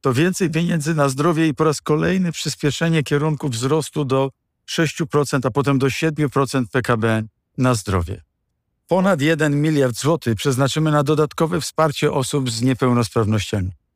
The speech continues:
Zostaną sfinansowane działania mające poprawić jakość życia osób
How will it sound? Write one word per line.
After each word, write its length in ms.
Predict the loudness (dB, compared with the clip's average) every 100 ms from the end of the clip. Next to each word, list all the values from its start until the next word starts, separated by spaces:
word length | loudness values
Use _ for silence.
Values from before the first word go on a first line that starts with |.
| _ -6
Zostaną 440 | -4 0 2 2
sfinansowane 720 | 0 0 0 2 0 2 0
działania 480 | 2 2 2 2 2
mające 400 | 2 0 -2 -4
poprawić 560 | -6 0 0 0 -2 0
jakość 360 | 0 0 -2
życia 440 | 0 -2 0 0 2
osób 320 | 0 -2